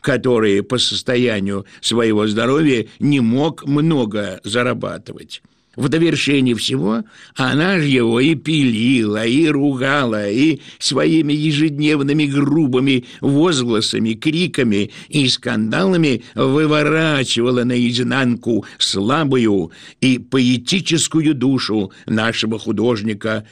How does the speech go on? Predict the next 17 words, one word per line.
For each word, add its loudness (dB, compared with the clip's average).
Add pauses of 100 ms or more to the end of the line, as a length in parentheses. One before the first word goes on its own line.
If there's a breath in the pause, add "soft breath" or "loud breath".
(140 loud breath)
и 2
живописца. -4 (720)
Она 0
требовала, 0 (320 soft breath)
чтобы 0
он 2
больше 0
зарабатывал. -4 (500 soft breath)
Она 0
хотела 0
ходить -2
в -12
кино 0 (240 loud breath)
и 2
кушать -2
разные 0
фрикасе -4